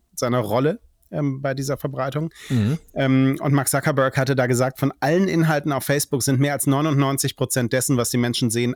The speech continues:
Speaker 1: authentisch. So, ähm,
Speaker 2: Ah.
Speaker 1: mh, wobei ich hier auch noch einen Unterschied machen würde: das sind so einzelne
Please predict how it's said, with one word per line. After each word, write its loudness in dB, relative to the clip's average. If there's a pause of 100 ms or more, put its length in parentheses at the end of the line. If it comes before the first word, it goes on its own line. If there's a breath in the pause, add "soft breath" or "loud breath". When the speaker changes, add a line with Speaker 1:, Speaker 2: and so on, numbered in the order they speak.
Speaker 1:
authentisch. -4 (640 loud breath)
So, -2 (220)
ähm, 2
Speaker 2:
Ah. 2 (680)
Speaker 1:
mh, 0
wobei 0
ich -2
hier 2
auch 2
noch 4
einen 2
Unterschied 0
machen 2
würde: 2
das 0
sind 2
so 0
einzelne 2